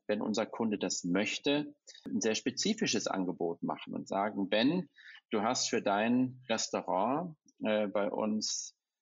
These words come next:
äh, schon viele Produkte gekauft und tust das auch immer wieder und das ist auch gut so." Und wir hoffen natürlich auch, dass die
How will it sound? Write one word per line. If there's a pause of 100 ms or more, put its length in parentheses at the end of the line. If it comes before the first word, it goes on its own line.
(140)
äh,
schon
viele
Produkte
gekauft
und
tust
das
auch
immer
wieder
und
das
ist
auch
gut
so."
Und (400)
wir
hoffen
natürlich
auch,
dass
die